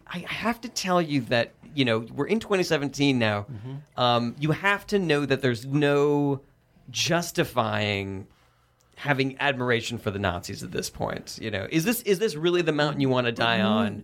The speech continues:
Speaker 2: Mm.
Speaker 1: Charles Lindbergh?
Speaker 2: No, in re-, again, uh, uh, hindsight is twenty twenty.
Speaker 1: Yes, that is true.
Speaker 2: Um, I didn't have the benefit
Speaker 1: Mm-hmm.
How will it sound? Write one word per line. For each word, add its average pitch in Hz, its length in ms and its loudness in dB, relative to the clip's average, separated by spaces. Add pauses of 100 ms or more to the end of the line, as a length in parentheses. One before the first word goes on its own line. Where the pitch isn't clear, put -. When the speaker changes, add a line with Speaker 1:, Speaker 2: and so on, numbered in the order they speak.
Speaker 2:
Mm. - 60 -10
Speaker 1:
Charles 123 340 0
Lindbergh? 107 400 -4
Speaker 2:
No, 247 380 2
in 131 240 4
re-, 135 260 2
again, 123 520 2 (440)
uh, 117 160 2 (300)
uh, 107 320 2 (400)
hindsight 135 760 0 (120)
is 120 160 -2
twenty 135 320 2
twenty. 180 480 0
Speaker 1:
Yes, - 300 -10
that 107 160 -8
is 117 40 -6
true. 123 80 0
Speaker 2:
Um, 127 540 2 (720)
I 131 120 2
didn't 143 260 2
have 131 380 2
the 127 120 2
benefit 143 840 0 (200)
Speaker 1:
Mm-hmm. 123 320 -2